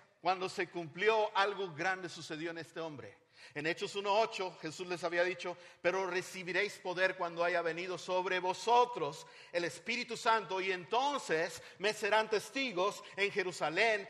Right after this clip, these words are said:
en toda Judea y en Samaria, hasta lo último de la tierra".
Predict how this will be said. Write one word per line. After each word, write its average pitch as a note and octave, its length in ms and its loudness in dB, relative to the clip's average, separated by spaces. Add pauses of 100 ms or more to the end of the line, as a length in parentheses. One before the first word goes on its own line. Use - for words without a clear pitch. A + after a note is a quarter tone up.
(120)
en D#3+ 200 -4
toda F#3+ 260 2
Judea G3 500 4 (140)
y F#3 100 -2
en E3+ 60 -2
Samaria, D#3 680 0 (420)
hasta C3+ 260 -14
lo D3 120 -2
último F3 440 -2
de B2+ 80 -8
la A#2 140 -10
tierra". F#2+ 380 -20